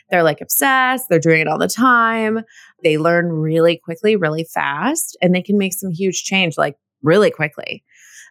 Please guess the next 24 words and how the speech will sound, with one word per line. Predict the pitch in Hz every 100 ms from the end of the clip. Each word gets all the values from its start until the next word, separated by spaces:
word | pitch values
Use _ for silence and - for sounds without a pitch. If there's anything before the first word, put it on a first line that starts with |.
| _
Same | - 226 254
with | 254
the | 240
other | 196
attachment | 185 170 202 254 247 226
styles | 175 160 160
as | 127 170
well, | 220 247 170
but | 165
the | 180
fearful | 170 165 165
avoidant | 160 156 165
has | 156 151
that, | 135
like, | 107 143 _ _ _ _ -
that | 165 -
kind | - 180
of | 156
built | 156 170 175
into | - 156 156 156
their | 147 139
nature. | 135 120 - 73 143 _ - - - - - -
And | 202 202
so | - 220 208 196 -